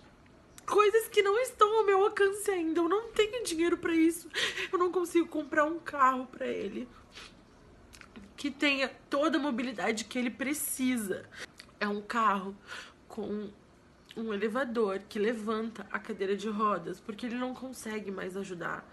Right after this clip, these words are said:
a sentar no carro, além de não caber num carro convencional. Então ele precisa de um carro completamente adaptado. Mas eu tô aqui, eu tô aqui pedindo por ele. Por ele que não consegue mais falar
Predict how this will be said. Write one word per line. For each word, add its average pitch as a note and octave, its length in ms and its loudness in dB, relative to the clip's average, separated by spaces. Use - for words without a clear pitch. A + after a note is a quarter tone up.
a G3 100 -6
sentar G3+ 500 -8
no G3 100 -10
carro, F#3 540 -10
além A3+ 300 -4
de A#3 160 -4
não A#3 140 -6
caber A#3 500 -2
num G#3 180 -4
carro G#3 280 -2
convencional. G3+ 800 -4
Então A3 200 -6
ele A3 120 -4
precisa A3+ 400 -8
de A3+ 100 -4
um B3 80 -8
carro B3 260 -6
completamente B3+ 1000 -6
adaptado. G3 600 -2
Mas B3+ 200 0
eu C#4 60 -4
tô B3 100 -4
aqui, A3+ 500 -4
eu A#3+ 60 -6
tô B3 100 -6
aqui B3 220 -8
pedindo A#3+ 360 -6
por C#4 220 -4
ele. G#3+ 460 0
Por C#4+ 160 -8
ele B3 280 -8
que - 340 -8
não D#4+ 140 0
consegue D#4+ 400 -4
mais D4 320 -6
falar B3 560 0